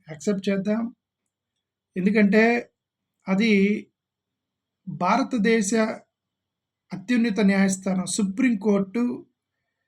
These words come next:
స్-, లో ఉన్నటువంటి ఏడుగురు ధర్మాసనం అనేది ఫైనల్ అది.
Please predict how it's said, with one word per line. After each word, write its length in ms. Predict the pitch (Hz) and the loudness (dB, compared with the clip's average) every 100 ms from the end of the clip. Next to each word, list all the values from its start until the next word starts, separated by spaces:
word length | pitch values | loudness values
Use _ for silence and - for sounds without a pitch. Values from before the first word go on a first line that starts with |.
| _ _ _ | _ _ _
స్-, 180 | - - - 202 | -18 -18 -4 2
లో 180 | 196 226 | 4 4
ఉన్నటువంటి 720 | 214 202 196 190 233 185 196 | 4 2 0 -2 0 2 4
ఏడుగురు 320 | 240 262 262 | 4 2 2
ధర్మాసనం 560 | 220 220 226 240 240 | 2 2 2 0 -2
అనేది 180 | 220 202 | -2 -2
ఫైనల్ 380 | 190 214 254 220 | 2 4 4 2
అది. 220 | 151 - | -2 -8